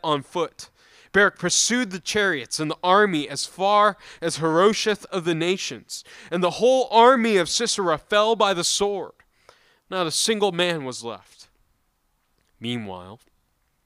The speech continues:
Sisera had fled on foot to the tent of Jael, the wife of Heber the Kenite, because there was peace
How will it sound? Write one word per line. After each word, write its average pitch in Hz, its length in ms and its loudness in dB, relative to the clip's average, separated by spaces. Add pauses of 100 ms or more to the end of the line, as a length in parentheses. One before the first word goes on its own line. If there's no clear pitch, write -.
(320)
Sisera 127 520 -6
had 135 160 -10
fled 143 220 -6
on 147 140 -4
foot - 420 -16 (520)
to - 100 -20
the 123 100 -8
tent 160 360 -8
of 131 140 -16
Jael, 110 500 -12 (440)
the 135 100 -6
wife 156 280 0
of 131 120 -12
Heber 156 380 -4
the 117 120 -12
Kenite, 147 600 -10 (360)
because 160 280 -8
there 170 120 -2
was 151 200 -4
peace - 500 -10